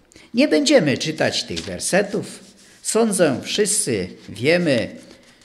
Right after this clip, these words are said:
o co tutaj chodzi.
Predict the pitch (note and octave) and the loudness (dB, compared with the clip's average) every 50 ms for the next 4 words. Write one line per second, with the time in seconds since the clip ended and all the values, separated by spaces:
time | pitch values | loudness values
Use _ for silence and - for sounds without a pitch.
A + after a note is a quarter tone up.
0 | _ _ _ _ - _ _ _ _ _ _ _ _ _ _ _ _ - E3 E3+ | _ _ _ _ -20 _ _ _ _ _ _ _ _ _ _ _ _ 2 2 2
1 | E3+ - D3 B2+ A#2+ - G#2 F#2+ - G#2 F#2 - - - E3 F3+ G#3 F#3 - F3 | 2 2 -2 -2 -2 -2 -6 -10 -8 -6 -8 -6 -4 0 2 2 2 2 2 2
2 | D#3+ C#3 A#2+ | 0 0 -2